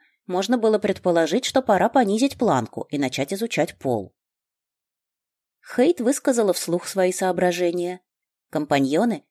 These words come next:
хоть и не проявили рвения к ползанию на карачках, со вздохами и скрипом доспехов приступили к делу. На кляксу наткнулась гнома, о чём восторженно завизжала во весь голос. Когда малая угомонилась,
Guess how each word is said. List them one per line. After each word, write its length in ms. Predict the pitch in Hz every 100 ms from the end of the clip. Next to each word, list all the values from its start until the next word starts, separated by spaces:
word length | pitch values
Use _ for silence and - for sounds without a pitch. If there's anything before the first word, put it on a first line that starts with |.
| -
хоть 200 | 170 160
и 40 |
не 100 | 151
проявили 500 | 147 160 160 160 147
рвения 420 | 147 151 143 135
к 80 | 135
ползанию 480 | 156 147 143 139 139
на 80 | 139
карачках, 640 | 143 147 180 - 123 - _ _ -
со 200 | - 139
вздохами 600 | 147 139 220 - 180 143
и 40 |
скрипом 480 | 131 - 147 143 135
доспехов 640 | 127 - - 190 - 233
приступили 640 | - 170 - 127 131 139
к 100 | 151
делу. 420 | 123 117 110 113 _ _ _ _ _ _ _ _ _ _ _ _ _ _ _ _ _ _
На 160 | 170 151
кляксу 480 | - 165 262 - 277
наткнулась 600 | 233 - 175 214 220 214
гнома, 640 | 196 208 185 139 123 - _ -
о 120 | 139
чём 200 | - 143
восторженно 640 | 135 - 175 175 165 160
завизжала 580 | 147 143 135 123 147 151
во 120 | 139
весь 220 | 127 135 135
голос. 500 | 135 117 117 - - _ _ _ _ _ _ _ _ _ _ _ _ -
Когда 300 | 156 143 151
малая 400 | 151 151 143 135
угомонилась, 840 | 131 135 127 117 120 226 - -